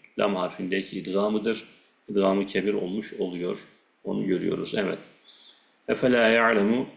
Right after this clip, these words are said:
izâ bu'thira mâ fil kubûr." Evet, burada da, e, tahkikin dışında cimin terk uygulamasını görüyoruz. "Bu'thira" şeklinde ra'dan önceki harfin harekesi kesre.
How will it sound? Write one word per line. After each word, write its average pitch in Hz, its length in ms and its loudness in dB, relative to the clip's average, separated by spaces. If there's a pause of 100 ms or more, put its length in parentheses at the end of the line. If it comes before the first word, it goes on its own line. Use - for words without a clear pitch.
(100)
izâ 104 340 4
bu'thira 107 500 2
mâ 110 240 2
fil 98 200 -4 (100)
kubûr." 92 540 -2 (420)
Evet, 87 260 -4 (200)
burada 98 320 -2
da, 107 200 0 (760)
e, 90 360 -4
tahkikin 110 580 0
dışında 104 440 2
cimin 104 440 4 (680)
terk 104 360 0
uygulamasını 90 600 -2
görüyoruz. 87 580 -2
"Bu'thira" 101 720 4 (420)
şeklinde 95 600 0
ra'dan 95 340 2
önceki 92 420 0
harfin 92 280 0
harekesi 92 520 -2
kesre. - 400 -6